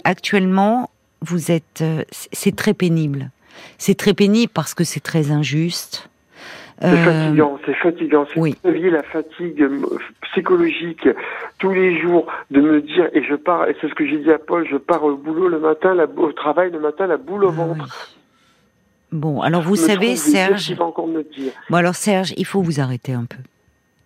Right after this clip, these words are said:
Speaker 2: Ouais.
Speaker 1: Franchement, il faut vous arrêter. Parce que, euh, là, vous avez tous les, les symptômes d'un, d'un, d'un énorme stress, de, justement, pour ne pas craquer, pour ne pas vous déprimer,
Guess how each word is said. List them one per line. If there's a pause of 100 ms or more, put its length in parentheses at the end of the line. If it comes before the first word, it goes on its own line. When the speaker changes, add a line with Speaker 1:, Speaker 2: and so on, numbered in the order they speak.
(720)
Speaker 2:
Ouais. (280)
Speaker 1:
Franchement, (380)
il
faut
vous
arrêter. (600)
Parce
que,
euh, (160)
là,
vous
avez (100)
tous
les,
les
symptômes
d'un,
d'un,
d'un
énorme
stress, (500)
de,
justement,
pour
ne
pas
craquer,
pour
ne
pas
vous
déprimer,